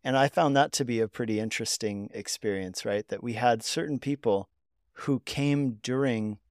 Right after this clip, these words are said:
that time who then, now that it's no longer such an act of protest, their church attendance has waned, which I, I find that to be really interesting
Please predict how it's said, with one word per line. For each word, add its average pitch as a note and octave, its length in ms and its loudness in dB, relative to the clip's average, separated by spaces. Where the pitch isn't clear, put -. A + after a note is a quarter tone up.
that A2+ 300 0
time G2 540 -4
who B2+ 480 0
then, B2 440 0
now C#3 240 4
that A#2+ 160 4
it's - 180 -4
no C#3+ 140 6
longer B2 340 4
such - 260 -2
an G#2+ 80 -4
act G2 240 -6
of F2+ 120 -16
protest, G#2+ 760 0
their A#2+ 240 4
church - 320 -2
attendance G#2 580 -6
has G2+ 280 -2
waned, G#2 540 -6
which C3 220 0
I, C3+ 280 8
I C3+ 60 6
find A#2+ 360 2
that A2+ 180 0
to G#2 100 -10
be G#2 140 -4
really G2 300 -2
interesting F#2+ 600 -10